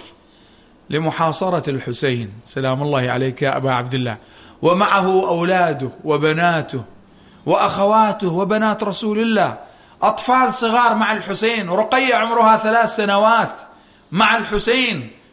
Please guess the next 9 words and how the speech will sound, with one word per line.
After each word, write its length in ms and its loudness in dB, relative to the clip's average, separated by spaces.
بنو 280 2
هاشم، 600 2
هذا 260 2
البيت 400 -2
الطاهر 500 0
الذي 220 -2
كان 360 0
يخدمهم 540 -2
جبرائيل، 840 2